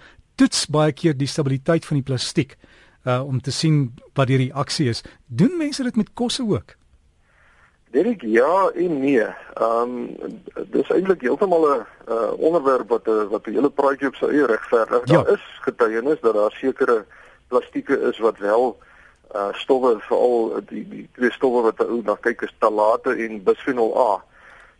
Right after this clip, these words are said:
Speaker 2: uh, dat dit wel in die kosse kan beland of in vloeistowwe kan beland.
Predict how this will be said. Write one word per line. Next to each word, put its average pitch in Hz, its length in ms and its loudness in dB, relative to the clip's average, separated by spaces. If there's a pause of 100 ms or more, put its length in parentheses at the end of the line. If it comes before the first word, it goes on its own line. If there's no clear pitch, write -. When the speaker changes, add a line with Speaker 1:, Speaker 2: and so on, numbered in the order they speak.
(120)
Speaker 2:
uh, 104 140 -2
dat 104 140 0
dit 117 160 -2
wel 110 180 2
in 135 80 0
die 131 100 -6
kosse 131 460 2 (400)
kan 143 220 0
beland 131 360 0
of 107 120 -12
in 104 100 -12
vloeistowwe 147 480 0
kan 117 200 -2
beland. 110 340 0